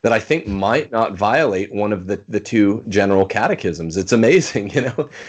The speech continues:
Uh, well, whoop-de-doo, we're, we, I, we should get excited. Every once in a while, Pope Francis will say something like, uh, "There are three persons in the Trinity," and that's quotable,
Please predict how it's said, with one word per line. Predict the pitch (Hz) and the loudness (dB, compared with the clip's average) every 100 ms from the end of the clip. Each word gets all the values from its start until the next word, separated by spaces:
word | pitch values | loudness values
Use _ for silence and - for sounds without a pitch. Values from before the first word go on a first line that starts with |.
| - - | -8 -2
Uh, | 123 | 0
well, | 123 127 | 2 2
whoop-de-doo, | 113 156 160 123 131 160 | 2 2 2 2 4 2
we're, | 107 113 | 0 -2
we, | 117 104 | -2 0
I, | 110 113 | 0 0
we | 117 | -2
should | 117 131 | 0 0
get | 135 | 2
excited. | 135 - 123 143 104 87 98 | 0 -2 0 2 0 -4 -4
Every | 139 185 | 0 4
once | 196 180 - | 4 2 -4
in | 160 | -2
a | |
while, | 120 117 | 2 2
Pope | 135 117 | 0 0
Francis | 120 120 120 - | -2 -2 -4 -8
will | |
say | 110 110 | 0 0
something | 107 107 104 104 | 2 0 2 2
like, | 98 98 | 2 2
uh, | 98 95 | 2 4
"There | 104 | 2
are | |
three | 104 113 | 2 2
persons | 113 110 110 95 | 4 2 2 2
in | 104 | 2
the | 98 | 2
Trinity," | - 117 135 85 92 - - - - | 2 2 4 2 -4 -8 -20 -10 -2
and | 104 104 104 110 - _ _ - | 0 2 0 -2 -10 _ _ -4
that's | 87 - | -4 -4
quotable, | - 151 - 87 85 | 2 4 4 -2 -6